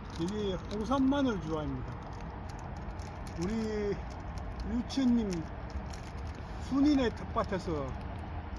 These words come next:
요거 씨앗 나눔 해주신 겁니다. 요거 한번 잘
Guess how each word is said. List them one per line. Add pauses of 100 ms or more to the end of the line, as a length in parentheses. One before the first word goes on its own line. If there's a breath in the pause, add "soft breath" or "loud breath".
(160)
요거
씨앗
나눔
해주신
겁니다. (1000)
요거 (160)
한번 (1120)
잘